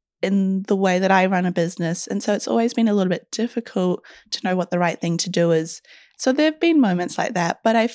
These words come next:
I always find that if I don't have the answer,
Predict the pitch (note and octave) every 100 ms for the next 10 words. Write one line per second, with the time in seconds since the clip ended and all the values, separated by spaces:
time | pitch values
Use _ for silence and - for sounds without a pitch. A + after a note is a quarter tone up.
0 | _ A#3 C4 C#4+ D4+ - A3+ G3+ F#3+ F#3+
1 | F#3+ - _ _ _ _ A3 A3+ G#3+ A3
2 | G#3 A3 - F#3+ F#3 F3+ E3+ F3 - -
3 | F3 F#3